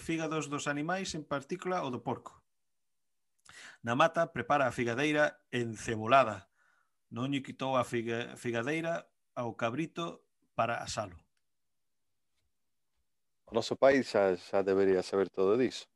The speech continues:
Speaker 1: El sabe de figadeira, xa.
Speaker 2: Entón,
Speaker 1: Pois
Speaker 2: a próxima vez que eu miro el,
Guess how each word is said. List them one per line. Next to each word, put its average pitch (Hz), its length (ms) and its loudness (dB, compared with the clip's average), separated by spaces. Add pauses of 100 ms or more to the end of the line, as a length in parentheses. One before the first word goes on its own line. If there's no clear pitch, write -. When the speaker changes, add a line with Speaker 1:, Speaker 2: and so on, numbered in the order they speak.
Speaker 1:
El 147 160 -8
sabe 101 300 -14
de 98 100 -16
figadeira, 107 480 -10
xa. - 160 -20 (2250)
Speaker 2:
Entón, - 160 2
Speaker 1:
Pois 175 100 6
Speaker 2:
a 131 60 8
próxima 135 320 8
vez 131 160 8
que 139 100 6
eu 131 80 8
miro 139 240 8
el, 160 300 6